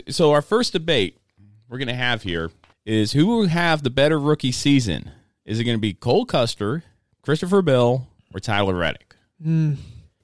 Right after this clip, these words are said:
Speaker 1: I'm gonna let you start.
Speaker 2: Oh, you want me to start?
Speaker 1: Um,
Speaker 2: Okay. All right. Um,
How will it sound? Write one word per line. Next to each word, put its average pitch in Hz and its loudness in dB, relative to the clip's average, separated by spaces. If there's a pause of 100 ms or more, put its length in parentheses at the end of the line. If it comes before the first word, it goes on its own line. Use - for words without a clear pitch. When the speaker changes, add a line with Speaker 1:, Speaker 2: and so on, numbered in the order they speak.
(120)
Speaker 1:
I'm 120 -2
gonna 139 2
let 127 2
you 117 4
start. 90 2
Speaker 2:
Oh, 175 2
you 180 2
want 175 0
me 175 2
to 180 0
start? 185 0
Speaker 1:
Um, 185 0
Speaker 2:
Okay. 156 -4
All 190 -2
right. 160 -4
Um, 190 -2